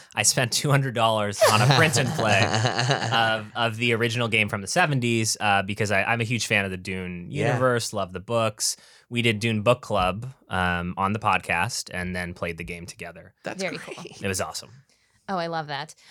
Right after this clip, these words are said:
Speaker 3: One time I, uh, I've never read Dune or seen any of the <laughs>
Speaker 2: Really?
Speaker 3: films, but I started reading it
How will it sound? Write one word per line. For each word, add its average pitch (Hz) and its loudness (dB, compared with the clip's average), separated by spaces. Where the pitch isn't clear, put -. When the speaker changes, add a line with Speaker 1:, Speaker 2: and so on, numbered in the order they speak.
Speaker 3:
One 269 0
time 311 -2
I, 190 0
uh, 175 0
I've 196 -2
never 190 0
read 170 -4
Dune 196 -4
or 180 -6
seen 180 -6
any 190 -4
of 247 -4
the 370 -6
<laughs> - -18
Speaker 2:
Really? 214 2
Speaker 3:
films, 349 2
but 262 0
I 240 0
started 254 0
reading 208 -4
it 175 -4